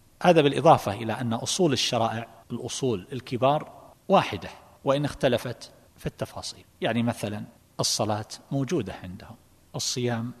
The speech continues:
موجودة عندهم كما كتب على الذين من قبلكم، وكذلك الحج والزكاة، كل ذلك كان موجوداً عندهم، فهو مصدق لها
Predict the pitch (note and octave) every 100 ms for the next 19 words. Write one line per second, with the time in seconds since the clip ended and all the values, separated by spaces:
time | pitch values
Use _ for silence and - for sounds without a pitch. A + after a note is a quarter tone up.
0 | C3+ A2 A2+ B2 F#2 B2 B2+ F#2+ G2+ B2
1 | A#2+ - - C3 A#2 A#2 A#2+ A2+ G#2+ A#2+
2 | B2 - - C#3 B2+ F3+ D3 - - -
3 | _ _ _ F3 E3 C#3 A2 F#2+ G#2 G2+
4 | - - B2 - D3 A#2+ - - - _
5 | C#3 G#2+ G#2+ - C3+ A#2+ - - - -
6 | - G#3 C#3 A#2+ A2+ G#2+ - - _ -
7 | C#3 B2 A2 G#2+ G2+ B2 A2+ A#2 E3+ -
8 | - A2 F2+ E2+ - _ - A2 A#2 A#2+
9 | F#3 C3 B2 - G#2+ - -